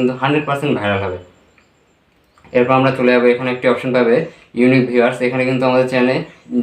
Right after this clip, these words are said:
যেগুলো নতুন ভিউয়ার্স রয়েছে মানে ইউনিক টাইপের হঠাৎ করে আমাদের চ্যানেল দেখেছে সেই সমস্ত ভিউয়ার্সগুলো তোমরা এখান থেকে দেখতে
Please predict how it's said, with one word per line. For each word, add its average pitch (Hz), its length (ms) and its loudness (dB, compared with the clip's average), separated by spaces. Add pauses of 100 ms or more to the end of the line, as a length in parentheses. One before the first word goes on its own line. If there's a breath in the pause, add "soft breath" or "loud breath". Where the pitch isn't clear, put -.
যেগুলো 127 260 4 (100)
নতুন 127 260 2
ভিউয়ার্স 127 280 2
রয়েছে 123 240 2
মানে 123 180 2
ইউনিক 143 300 2
টাইপের 117 240 0 (100)
হঠাৎ 139 240 -6
করে 143 180 -2
আমাদের 131 220 0
চ্যানেল 131 280 2
দেখেছে 127 240 -2 (100)
সেই 131 160 -2 (100)
সমস্ত 131 240 -2 (100)
ভিউয়ার্সগুলো 123 420 2 (100)
তোমরা 123 180 4
এখান 123 160 0
থেকে 123 180 2
দেখতে 110 180 -2